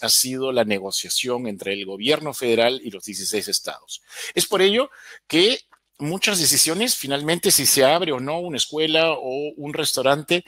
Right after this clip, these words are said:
terminan en manos no, no solamente del Estado federado, sino incluso de la misma comuna. Y eso, eh, se orienta en base a un reglamento que ha establecido el, el gobierno alemán,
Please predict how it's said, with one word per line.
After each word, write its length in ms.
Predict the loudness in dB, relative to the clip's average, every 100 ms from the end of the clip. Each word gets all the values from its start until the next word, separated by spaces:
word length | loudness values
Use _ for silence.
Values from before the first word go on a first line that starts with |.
| -8 -10 -10 -4
terminan 640 | -2 2 2 2 -2 -6 -18 -20 -20 _ -2
en 220 | -2 2
manos 680 | 0 0 -2 -6 -6 -6 -10
no, 280 | -12 -10 -12
no 280 | -12 -12 -8
solamente 520 | -4 -2 0 0 2
del 180 | 4 4
Estado 380 | 2 2 0 0
federado, 560 | 0 2 4 4 4 0
sino 440 | -4 -4 -6 -8
incluso 520 | -10 -12 -10 -10 -10
de 160 | -4 -2
la 140 | -2
misma 260 | -4 -6 -8
comuna. 400 | -6 -4 -4 -4 _ _ -20 -20 -20 -20 -4
Y 140 | 2
eso, 380 | 2 2 -2 -4 -4
eh, 480 | 0 2 0 -2 0
se 520 | 4 4 6 4 4 0
orienta 640 | 0 4 4 2 2 2
en 120 | 2
base 280 | 2 2 2
a 40 |
un 140 | 0 0
reglamento 760 | 2 2 2 0 -2 -6 -6
que 260 | -4 0 2
ha 60 | 0
establecido 540 | -2 -4 -2 -2 -4
el, 200 | -6 -8 -10
el 100 | -8
gobierno 380 | -4 -4 -2
alemán, 340 | -2 2 0